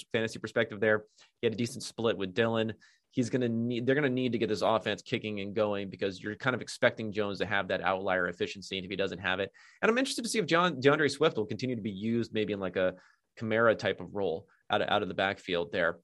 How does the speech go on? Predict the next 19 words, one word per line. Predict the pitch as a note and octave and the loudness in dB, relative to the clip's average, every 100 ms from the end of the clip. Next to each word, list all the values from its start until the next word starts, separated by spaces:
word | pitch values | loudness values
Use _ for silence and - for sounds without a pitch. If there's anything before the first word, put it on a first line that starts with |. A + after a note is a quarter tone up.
| _ | _
which | G#2+ - | -10 -8
could | G#2+ | -6
be | G2+ | 0
very | A2 G#2+ | 2 2
profitable | G#2+ G#2 G2+ G2 F#2+ F#2 F#2 - _ _ _ _ - | 4 2 2 -2 -2 -2 -4 -10 _ _ _ _ -8
in | A#2 | -4
P | C3 | -2
P | C3 | 6
R | D3 D3+ | 8 8
leagues, | A#2+ G#2+ G2+ | 6 2 0
even | A2+ A#2 | -4 -2
if | G#2 | 0
they're | G#2 G2+ | 0 0
not | F#2+ F#2+ F#2 | 0 -2 -2
scoring | - F#2+ F2 E2+ | -8 -4 -4 -4
a | D#2 | -4
lot | E2 | -4
of | D2 | -4
points. | C#2 - - | -10 -16 -16